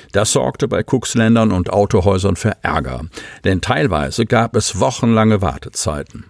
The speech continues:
Im Laufe der Zeit und mit der Aufstockung des Personals entschärfte sich die Situation.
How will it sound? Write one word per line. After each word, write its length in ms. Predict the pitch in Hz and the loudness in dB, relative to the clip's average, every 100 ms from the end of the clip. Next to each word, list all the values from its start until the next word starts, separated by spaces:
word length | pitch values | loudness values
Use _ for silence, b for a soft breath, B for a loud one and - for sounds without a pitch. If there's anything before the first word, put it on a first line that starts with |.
| - | -6
Im 160 | 101 117 | 0 2
Laufe 260 | 151 147 | 2 2
der 140 | 98 - | 0 0
Zeit 420 | - 127 143 - | 0 2 0 0
und 280 | 110 107 - B B | 0 0 -2 B B
mit 140 | 120 117 | -4 0
der 100 | 95 | 2
Aufstockung 580 | 160 - - 107 85 78 | 0 0 0 0 -2 -6
des 160 | - | -6
Personals 720 | - 87 95 110 113 120 - | -4 -2 0 2 2 2 0
entschärfte 560 | - 120 - 76 - 90 | 0 0 0 -2 -2 -4
sich 200 | 76 - | -6 -10
die 100 | 80 | -8
Situation. 920 | 95 - 85 73 - 95 82 71 | -6 -4 -4 -4 -2 0 0 -6